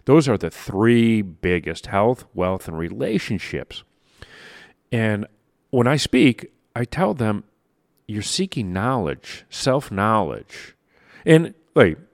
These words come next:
I'm gonna back it up a little bit. When it comes to knowledge, self-knowledge is superior. You know, when, when you learn how you learn,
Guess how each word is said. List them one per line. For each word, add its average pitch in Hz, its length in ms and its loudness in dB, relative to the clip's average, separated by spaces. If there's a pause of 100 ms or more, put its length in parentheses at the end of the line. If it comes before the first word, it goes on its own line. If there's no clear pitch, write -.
(140)
I'm 117 100 2
gonna 117 120 2
back 98 260 0
it 95 60 -2
up 87 140 -2
a 87 40 -6
little 78 180 -6
bit. - 180 -10 (1000)
When 107 140 2
it - 60 -4
comes 143 240 -2
to 143 100 0
knowledge, 92 840 -2
self-knowledge 82 1160 -2 (100)
is 92 140 -6
superior. - 560 -8 (640)
You 101 100 -2
know, 87 100 2
when, 85 220 -2
when 95 280 -4
you 139 600 4 (140)
learn 107 380 2
how 95 200 -4
you 98 180 -2
learn, 101 480 0